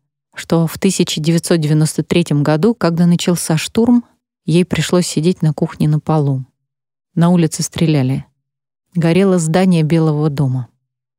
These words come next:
Был реальный риск того, что до ее окон долетят пули. И боялась Ира не напрасно. Потом она показывала мне выщербленные от пуль на стене ее балкона.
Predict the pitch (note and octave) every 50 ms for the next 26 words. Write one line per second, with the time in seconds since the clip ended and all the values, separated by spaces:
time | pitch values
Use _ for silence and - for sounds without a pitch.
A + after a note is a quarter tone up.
0 | _ _ _ F3 F3 F3 E3+ E3 E3 F3 F3+ F#3 F3+ E3+ D#3+ E3 D#3+ D#3+ F#3+ A3
1 | A3+ - - - - - D#3 D3+ D3+ D#3 F3+ G3 G3 - - - - D3+ C#3+ D3
2 | D3 D3 D3 D3 D#3 F3+ - - F3+ D#3+ C#3 D3 C#3 C#3+ C#3 - - D#3+ - -
3 | _ - D#3 D3 C#3 C#3+ - C#3+ C3+ - _ _ _ _ _ _ _ _ _ _
4 | _ _ _ - E3+ D3+ E3+ E3+ E3+ G3+ A3+ B3+ B3 A3 - - E3+ E3 D#3+ D#3
5 | D#3 E3+ F3+ F#3 F3+ - - D3 C#3 C3+ - - D3+ C3+ D3 - _ _ _ _
6 | _ _ _ _ _ _ - E3 - - G3 F#3+ F#3 F3 F3+ E3 F#3 F3 - G3
7 | F#3+ F3+ E3 D#3+ E3 D#3+ D#3 D#3+ D#3+ D#3+ D#3 D3 E3+ G#3+ G#3+ - - F#3 E3+ D#3
8 | C#3+ D3 D3+ C#3 C#3+ C3+ C3 C#3 C#3 - - D#3 E3 - - - F#3+ G3 F#3+ F3+
9 | D#3+ D3+ D3 D3 - - - - D#3+ E3 D#3+ D3+ C#3+ C#3+ C#3 C#3 D3+ E3 D#3 -
10 | - C#3+ C#3 C#3 C3+ C3